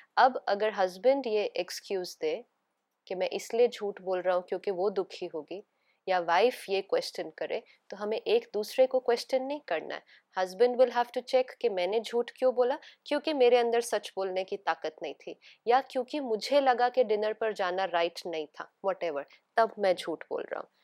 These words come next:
And wife अपने perspective से अगर देखे, तो मुझे accept करने की power नहीं थी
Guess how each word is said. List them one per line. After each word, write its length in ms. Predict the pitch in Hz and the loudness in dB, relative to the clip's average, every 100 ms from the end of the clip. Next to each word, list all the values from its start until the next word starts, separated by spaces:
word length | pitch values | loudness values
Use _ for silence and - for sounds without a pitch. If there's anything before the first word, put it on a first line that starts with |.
| _ 180 | _ -8
And 220 | 175 165 | -4 0
wife 200 | 220 - | 0 0
अपने 320 | 190 - 269 | -4 0 0
perspective 540 | 294 262 - 196 - 180 | 4 2 2 -2 0 -4
से 200 | - 180 | -2 -4
अगर 220 | 160 160 | -4 -4
देखे, 360 | - - - 247 _ _ _ | -6 -8 -6 -10 _ _ _
तो 80 | 202 | -16
मुझे 600 | 190 196 - 233 233 240 _ _ _ 180 | -10 -10 -2 2 2 -2 _ _ _ -6
accept 500 | - - 254 247 - | -6 -2 0 0 -4
करने 320 | 202 180 180 | -4 -2 -4
की 160 | 180 | -4
power 420 | - 170 156 165 156 | -2 0 2 0 0
नहीं 160 | 147 | -6
थी 200 | - 226 | -8 -10